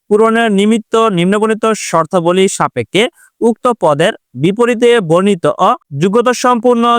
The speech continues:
জন্মসূত্রে বাংলাদেশের নাগরিকদের নিকট হতে দরখাস্ত আহ্বান করা যাচ্ছে। বাংলাদেশের সকল জেলা হতে ছেলে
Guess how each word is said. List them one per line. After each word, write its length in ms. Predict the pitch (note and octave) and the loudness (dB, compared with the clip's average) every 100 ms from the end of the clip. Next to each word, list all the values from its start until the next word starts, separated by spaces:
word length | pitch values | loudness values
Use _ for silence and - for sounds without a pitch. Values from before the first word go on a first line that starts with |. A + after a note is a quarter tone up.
| E3+ | 0
জন্মসূত্রে 560 | D#3 F3+ G#3+ A#3 A3 G#3+ G3+ | 0 0 0 -2 0 2 2
বাংলাদেশের 440 | D#3 E3+ F#3+ - G3+ E3+ | 0 -2 -2 -2 -2 0
নাগরিকদের 400 | D3+ F#3 G3 F3+ | 2 0 0 -2
নিকট 180 | D#3+ D3+ D3 | -2 -4 -4
হতে 140 | G3+ E3 | -4 -2
দরখাস্ত 340 | C3+ C#3+ - B3 - F3 | -2 -4 -2 -4 -2 -2
আহ্বান 240 | D3 B2 G#2+ | 0 -2 -2
করা 120 | A2 A#2 | -2 -2
যাচ্ছে। 220 | A#2 A#3 - - _ - | -2 -4 -4 -14 _ -4
বাংলাদেশের 420 | D3+ F3+ A#3 B3+ A#3 | -2 0 0 -2 0
সকল 260 | F#3+ E3 G3+ D3+ | -2 0 0 0
জেলা 160 | B2+ A#2+ | 0 -2
হতে 180 | D#3 B3+ - _ - | 0 -2 -2 _ -6
ছেলে 180 | - G3+ | -2 0